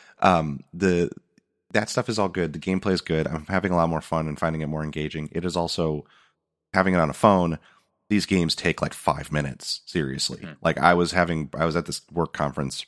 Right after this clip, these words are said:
Speaker 1: and we'd take a break, and I'd play a game of Marvel Snap, like, in between sessions,
Speaker 2: Mm-hmm.
Speaker 1: 'cause it's so fast. It, it doesn't commit the sin of mobile games. This is my biggest problem with most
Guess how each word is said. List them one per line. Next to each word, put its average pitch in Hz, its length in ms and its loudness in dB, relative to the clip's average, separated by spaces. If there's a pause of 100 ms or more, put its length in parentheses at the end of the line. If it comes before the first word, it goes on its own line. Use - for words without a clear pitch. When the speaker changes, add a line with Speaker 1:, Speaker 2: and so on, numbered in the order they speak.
(760)
Speaker 1:
and 92 100 2
we'd 82 120 2
take 82 160 0
a 73 40 -2
break, 71 460 -2
and 78 100 -2
I'd 69 140 -2
play 76 160 2
a 69 40 -4
game 69 140 -4
of 65 60 -6
Marvel 69 220 -6
Snap, 65 260 -4 (100)
like, - 140 -18
in 67 80 -12
between 65 440 -10
sessions, - 420 -8
Speaker 2:
Mm-hmm. - 80 -10
Speaker 1:
'cause 69 260 -6
it's - 320 -6 (480)
so 95 240 2
fast. 78 480 0 (540)
It, 92 240 -2 (680)
it 92 140 -2 (560)
doesn't 107 400 2
commit 101 420 -6
the 87 100 -8
sin 87 680 -2
of 76 420 -4 (120)
mobile 82 380 -4
games. 73 720 -6
This 85 200 -4
is 104 160 -4
my 76 120 2
biggest 80 360 -2
problem 80 320 0
with 76 180 -4
most 76 380 -6